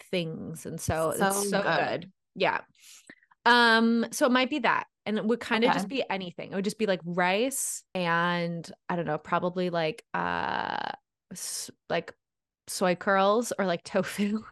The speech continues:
Speaker 1: and, like, actually, you know what? Dream meal, rice, fried tofu, and some bok choy. That is a fucking
Speaker 2: Mm.
Speaker 1: perfect meal, in my
Speaker 2: Love bok
Speaker 1: opinion.
Speaker 2: choy.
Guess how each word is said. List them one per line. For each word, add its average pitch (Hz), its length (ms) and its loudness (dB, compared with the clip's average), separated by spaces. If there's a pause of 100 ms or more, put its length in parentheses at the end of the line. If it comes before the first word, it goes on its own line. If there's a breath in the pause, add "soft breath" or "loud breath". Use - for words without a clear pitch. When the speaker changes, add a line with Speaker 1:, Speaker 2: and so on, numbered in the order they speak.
Speaker 1:
and, 202 260 2
like, 156 320 -2 (280 loud breath)
actually, 302 300 4
you 330 60 0
know 320 140 2
what? 220 240 2
Dream 214 300 0
meal, 202 380 -2 (840)
rice, 196 600 -2 (580)
fried 175 440 -4
tofu, 220 680 0
and 190 160 -4
some 190 140 -2
bok 160 260 0
choy. - 500 -8
That 208 160 4
is 262 140 4
a 302 80 4
fucking 190 760 -2 (140)
Speaker 2:
Mm. 185 380 2
Speaker 1:
perfect 180 540 -4
meal, 127 280 0
in 180 140 0
my - 160 -2
Speaker 2:
Love 156 200 2
bok 170 240 0
Speaker 1:
opinion. - 0 -
Speaker 2:
choy. 151 480 -2